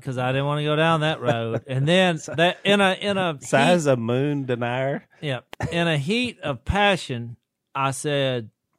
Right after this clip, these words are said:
Speaker 1: 'cause in my mind, I thought what I would pay for it. And I said, "I tell you what, if y'all get one of those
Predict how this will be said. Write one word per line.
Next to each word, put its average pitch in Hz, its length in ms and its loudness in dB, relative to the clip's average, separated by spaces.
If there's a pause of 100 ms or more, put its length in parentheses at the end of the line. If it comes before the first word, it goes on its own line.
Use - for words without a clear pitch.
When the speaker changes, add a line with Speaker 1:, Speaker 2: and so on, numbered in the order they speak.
(160)
Speaker 1:
'cause 143 180 -6
in 165 120 -2
my 160 180 -2
mind, 139 680 -2 (120)
I 135 120 -10
thought 147 260 -6
what 147 140 -4
I 135 100 0
would 117 180 -8
pay 170 240 -4
for 123 300 -8
it. 120 40 -10
And 120 140 -8
I 123 120 -10
said, 120 240 -10 (200)
"I 165 100 -10
tell 202 160 -10
you 170 80 -8
what, 147 220 -14 (640)
if 120 160 -6
y'all 175 240 2
get 214 240 0
one 165 180 -2
of 131 140 -2
those 110 480 -8